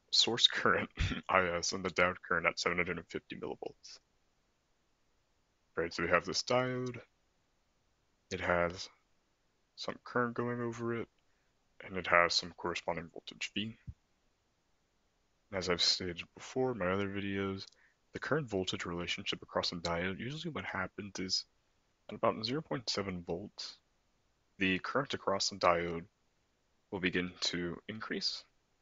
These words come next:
And as we get past that zero point seven volt point,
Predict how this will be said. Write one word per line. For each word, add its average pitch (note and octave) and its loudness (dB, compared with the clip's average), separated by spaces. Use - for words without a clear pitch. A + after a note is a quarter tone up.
And F#2 -6
as F2 -4
we F#2 -4
get G#2 -2
past F#2+ 0
that B2+ -6
zero A2+ -4
point A#2+ -2
seven A#2+ -2
volt A2+ -4
point, - -8